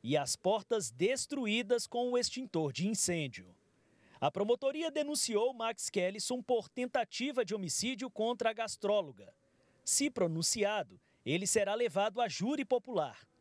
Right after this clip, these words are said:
Max Kellyson Marques Marreiros, de vinte e seis anos,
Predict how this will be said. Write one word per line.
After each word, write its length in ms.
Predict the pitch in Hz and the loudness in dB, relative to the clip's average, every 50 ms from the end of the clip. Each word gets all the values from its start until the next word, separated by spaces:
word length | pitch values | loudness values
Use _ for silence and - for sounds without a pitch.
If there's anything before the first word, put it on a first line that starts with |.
| _ _ _ _ - _ _ _ _ _ _ _ _ - | _ _ _ _ -20 _ _ _ _ _ _ _ _ -4
Max 460 | 123 135 160 190 196 - - - - | 0 0 2 2 0 -2 -4 -8 -4
Kellyson 520 | - 170 175 196 196 190 - - 208 196 | 0 2 2 2 0 -2 -6 -4 -4 -2
Marques 480 | 185 156 160 175 196 190 - - 180 135 | -2 0 0 0 0 -2 -4 -6 -8 -4
Marreiros, 540 | 160 160 131 123 151 180 214 247 226 214 156 | -4 -4 -2 0 0 0 0 -2 -4 -8 -6
de 140 | - 165 139 | -4 -4 -4
vinte 300 | - 160 214 240 - 220 | -2 0 -2 0 0 0
e 40 | |
seis 340 | - - 196 165 135 117 - | 0 0 0 0 0 0 0
anos, 400 | 170 214 226 190 123 - - - | 2 2 2 0 -2 -6 -8 -8